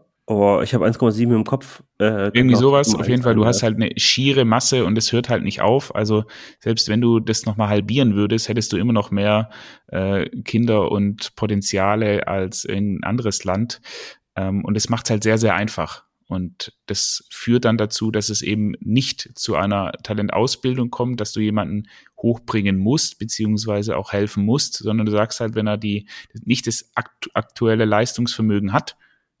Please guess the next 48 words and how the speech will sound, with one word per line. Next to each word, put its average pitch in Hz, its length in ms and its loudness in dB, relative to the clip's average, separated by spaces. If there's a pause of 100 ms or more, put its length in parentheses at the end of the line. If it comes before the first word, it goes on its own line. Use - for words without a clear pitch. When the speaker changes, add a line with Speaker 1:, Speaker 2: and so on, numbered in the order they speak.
(120)
Speaker 2:
dann 104 120 -2
tauschen 113 320 0
wir 110 80 4
ihn 104 100 2
aus 117 300 2
durch 117 180 -4
jemanden, 104 300 -2
der 104 140 0
ein 104 320 -4
höheres 139 380 0
Leistungsvermögen 120 720 -2
hat. 117 180 -2 (300)
Und 117 80 -2
natürlich 123 400 0
kriegst - 240 -2
du 117 80 2
dann 107 160 0
immer 107 180 0
noch 104 260 -2
elf, 110 360 -4
zwölf, 107 340 0
dreizehn 104 640 -2 (240)
Jungs 107 380 0
zu, 110 260 -2
äh, 101 280 0
zustande 110 760 2
jedes 104 340 -2
Jahr, 104 320 0
die 101 160 -4
halbwegs 104 380 -4
gerade 101 240 -4
laufen 110 340 -2
können 110 220 -2
und 101 160 0
wo 107 100 0
es 107 100 -2
dann 110 140 -4
auch 110 220 -4
nochmal 104 280 0
ein 110 240 0
oder 107 120 -2
maximal 107 460 -2
zwei 104 240 -6
Spieler 107 340 -2
in 98 80 -2
die 110 80 -2
Bundesliga - 460 -2
schaffen. - 260 -14